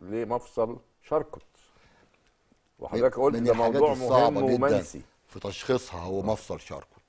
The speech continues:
Speaker 1: آه.
Speaker 2: المريض اللي عنده التهاب أعصاب طرفية مش بيحس برجليه.
Speaker 1: مم.
Speaker 2: لو أنا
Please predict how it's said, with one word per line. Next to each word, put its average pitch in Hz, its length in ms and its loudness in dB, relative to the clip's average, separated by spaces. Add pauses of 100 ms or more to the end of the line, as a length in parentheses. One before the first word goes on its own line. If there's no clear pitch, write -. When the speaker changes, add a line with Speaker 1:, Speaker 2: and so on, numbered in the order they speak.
(140)
Speaker 1:
آه. 76 300 -12 (1160)
Speaker 2:
المريض 120 480 0 (760)
اللي 92 140 -6
عنده 110 340 -2
التهاب 95 420 -4
أعصاب 104 280 -4
طرفية 101 600 -8 (380)
مش 101 180 -12
بيحس 113 480 -6
برجليه. 82 440 -14 (360)
Speaker 1:
مم. 82 100 -20 (600)
Speaker 2:
لو 101 200 0
أنا 120 300 -4